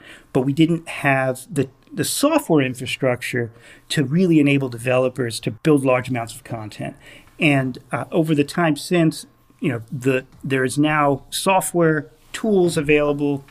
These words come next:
you know, whether it's, uh, Unity or Unreal or, or lots of other pla-, platforms that allow,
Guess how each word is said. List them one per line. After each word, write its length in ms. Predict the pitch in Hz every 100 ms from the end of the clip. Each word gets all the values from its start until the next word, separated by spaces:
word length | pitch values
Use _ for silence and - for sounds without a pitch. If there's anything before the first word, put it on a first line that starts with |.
| -
you 80 |
know, 120 | 120 113 - - -
whether 180 | 135 123
it's, 240 | 123 - - - - -
uh, 180 | - 113
Unity 420 | 120 180 165 151 143
or 120 | 127
Unreal 520 | 123 131 156 147 143
or, 120 | 120
or 180 | - 139
lots 240 | 147 156
of 60 | 139
other 160 | 143 139
pla-, 260 | - 147
platforms 560 | 143 - 135 - 139 127
that 80 | 127
allow, 420 | 123 131 131